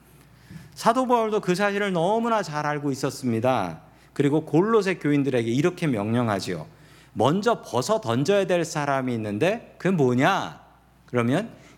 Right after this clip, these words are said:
옛 사람과 그 행위, 옛 사람을 벗어버리라라고 이야기하는 것입니다.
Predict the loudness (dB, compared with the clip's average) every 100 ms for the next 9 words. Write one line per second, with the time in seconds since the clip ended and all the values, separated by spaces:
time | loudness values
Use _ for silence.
0 | 0 2 2 -2 -8 -6 -4 -4 -2 -4
1 | -4 -6 -4 -4 -4 -6 -18 -16 -2 0
2 | 0 -4 -4 -2 -2 0 -2 -6 -16 -20
3 | _ -4 -2 -2 -2 0 -2 -2 -2 -2
4 | -6 -6 -4 0 0 2 0 0 -2 -2
5 | -6 -10 -14 -16 -18